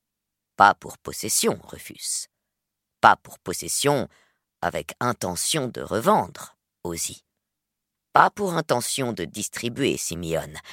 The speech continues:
mais pour trafic. Ce bon vieux putain de trafic traditionnel bien de chez nous. C'est cinq ans ferme pour chacun d'eux avant même qu'on ait commencé à parler de leurs antécédents.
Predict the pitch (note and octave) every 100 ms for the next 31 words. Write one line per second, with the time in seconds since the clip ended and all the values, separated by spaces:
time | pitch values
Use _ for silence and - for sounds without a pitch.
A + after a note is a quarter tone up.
0 | - - G2+ G2+ F2+ - F2 - - C#3+
1 | - - _ - - _ _ _ _ _
2 | _ _ - - B1+ B1+ B2 A3 G3 F#3
3 | G3 F3+ - B2+ - A#2 G2 F#2 - -
4 | - C3 A2+ - - A#2 A#2+ - B2 A#2
5 | G#2+ A2 - C2+ G2 D#3+ - D#3+ - _
6 | _ _ _ _ _ _ _ _ _ _
7 | _ _ _ _ _ _ _ _ _ _
8 | _ - - - E3+ D#3 C3+ A2 C3+ A#2
9 | G2 F#2 - - G2+ G2+ F#2+ G#2+ A2+ -
10 | - - A2+ A2+ A2 C3 E3+ C3 B2 -
11 | G#2 G2 - G2+ E2+ - F2+ F2+ D#2 D2+
12 | D2+ D#2 D2 D#2 - -